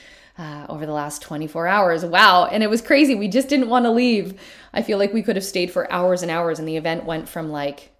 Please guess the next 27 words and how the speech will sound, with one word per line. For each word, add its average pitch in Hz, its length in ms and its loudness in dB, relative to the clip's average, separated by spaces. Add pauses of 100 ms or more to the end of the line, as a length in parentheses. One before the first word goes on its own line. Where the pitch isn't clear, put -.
nine 160 300 -4
A 151 200 -4
M 160 120 -4
until 151 300 -8
seven 147 360 -8
P 151 200 -10
M 139 160 -6
with 139 120 -8
our 147 120 -4
V 147 180 -8
I 139 80 -2
P 139 180 -12
reception 139 600 -10
that - 320 -8
wrapped 143 320 -8
up. - 280 -12 (140)
It 160 60 -12
was 165 100 -12
so 151 140 -10
beautiful. - 420 -14
So - 300 -8 (1200)
<sighs> 220 320 -4
just 247 220 -6
a 208 40 -4
grateful - 340 -6
heart. - 300 -8 (120)
So - 240 -2